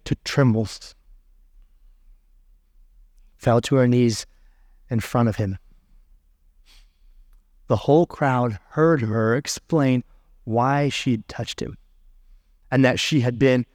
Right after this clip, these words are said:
immediately healed. She was trying to be made well by Jesus.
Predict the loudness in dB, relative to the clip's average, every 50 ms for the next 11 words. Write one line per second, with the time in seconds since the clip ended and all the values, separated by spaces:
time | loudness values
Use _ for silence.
0 | _ _ _ _ _ _ _ -4 -2 0 0 2 2 2 2 2 2 2 2 2
1 | 2 2 0 0 0 -2 _ _ _ _ _ _ _ -6 -2 0 0 0 -2 -6
2 | -12 _ _ _ _ _ _ -20 -20 -20 -20 -20 -20 _ -20 -20 -20 _ -20 -20
3 | -20 -20 -20 -20 -20 -20 -20 -20 -20 -20 -20 -20 -20 _ _ _ -20 -20 -20 _
4 | _ _ _ -20 -20 -20 -20 -20 _ -20 -20 -20 -20 -20 -20 -20 -20 _ -20 -20
5 | -20 -8 -2 0 0 2 2 0 -2 -4 -10 -16 _ _ _ _ -4 -2 0 0
6 | 2 2 2 2 2 2 2 2 2 0 0 2 2 4 4 4 4 2 0 -2
7 | -4 -4 -4 -2 -2 -2 -2 -2 0 0 0 -2 -4 -6 -6 -8 -10